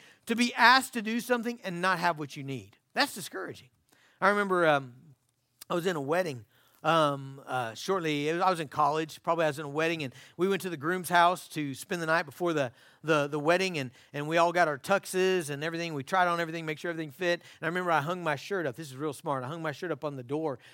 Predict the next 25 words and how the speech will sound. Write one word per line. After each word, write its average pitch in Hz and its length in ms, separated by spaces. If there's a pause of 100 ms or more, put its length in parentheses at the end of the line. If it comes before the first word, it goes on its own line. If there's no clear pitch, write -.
(140)
to 151 60
make 151 260
sure 160 360 (160)
that 147 120
it 127 100
didn't 139 220
get 127 180
wrinkled, 127 500 (100)
okay? 151 260 (460)
And 143 140
then 156 200
we 180 220
left 165 360
the 156 80
next 156 220
morning, 156 220
drove, 147 180
like, 135 180
three 180 260
hours 160 380
to 147 100
where 151 120
the 135 100
wedding 160 340
was, 180 360